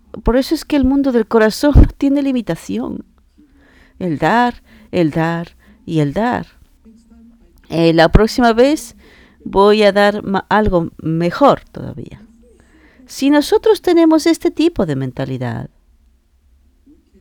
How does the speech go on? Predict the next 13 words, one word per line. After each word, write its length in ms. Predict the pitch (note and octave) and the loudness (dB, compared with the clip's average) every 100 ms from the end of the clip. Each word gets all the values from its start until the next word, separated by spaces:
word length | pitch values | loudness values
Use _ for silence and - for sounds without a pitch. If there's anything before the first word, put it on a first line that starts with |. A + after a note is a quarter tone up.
| _ _ _ _ _ - | _ _ _ _ _ -8
nosotros 760 | A#3 B3 A3+ G3+ F#3+ - - _ _ _ _ - | 0 0 0 -2 -4 -12 -20 _ _ _ _ -4
podemos 420 | G3+ G#3 F#3+ F3+ | 0 0 -2 -2
venir, 440 | F3 F#3 G3+ G3+ _ _ _ _ _ _ | -2 -2 -4 -6 _ _ _ _ _ _
completamente 800 | - B3+ - F#4 G4 F4+ E4+ D#4+ | 0 2 2 2 2 2 2 2
vamos 300 | C4+ B3 A#3 | 0 -2 -2
a 20 | G#3 | -4
olvidarnos 580 | F#3 F3+ F3 E3 C#3+ | -4 -4 -4 -6 -12
qué 100 | - | -12
es 100 | E3 | -8
lo 80 | D#3+ | -8
que 80 | D#3 | -8
hemos 300 | C#3 C#3+ C3+ | -8 -8 -10
dado. 280 | A#2+ B2+ | -12 -12